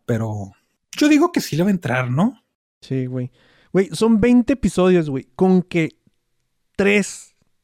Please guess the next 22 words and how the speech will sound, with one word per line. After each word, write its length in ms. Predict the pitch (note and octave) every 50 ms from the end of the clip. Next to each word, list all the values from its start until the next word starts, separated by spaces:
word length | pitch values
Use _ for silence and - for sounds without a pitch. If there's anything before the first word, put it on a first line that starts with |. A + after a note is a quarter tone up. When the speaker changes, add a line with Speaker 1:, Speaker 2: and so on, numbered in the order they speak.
| _ -
Speaker 2:
con 160 | F#3+ G3+ G3
que 120 | - G3+
tres 520 | F3+ _ _ _ - G#3+ G#3+ A#3 C4 B3+ _
tengan 400 | - A3+ A#3 A#3 A#3 B3 B3 A#3+
así 240 | A3 - - G3+ G3+
la, 240 | G#3 A3+ A3+ G#3+ F#3+
la 160 | E3 E3 D3+
magia 380 | D3 D3+ E3 F3 - - - A3+
y 40 |
la 80 | G3 F3
esencia 380 | E3 - F3 F3+ F3 - G#3 G3
del 140 | F#3 E3
Futurama 1080 | - - D#3 - - C#3 C3+ D3 D#3+ F3 F#3+ F#3+ F#3+ F#3 F3+ E3 D3 C3+ B2+ B2 B2 A#2+ -
pasado, 360 | C3 C3 C3 F#3+ A3 A#3+ A3+
yo 200 | C3+ C#3 D#3+ E3+
me 80 | E3+ F3
voy 100 | F3 D#3+
por 160 | D#3 F3 E3
bien 120 | E3 E3+
servido, 380 | D#3+ F3 D#3 C#3 B2+ B2+ A#2+ A2+
güey. 120 | C3 B2 - _ _ _ _ _ _ _ _ _ _ _ _ _ _ _ _ _ _ _ _ _ _ _ _ _
Speaker 1:
Sí. 800 | - F3+ F#3+ G3+ G#3 G#3+ A3 A3 A3+ G#3+ E3+ C3+ A#2+ - _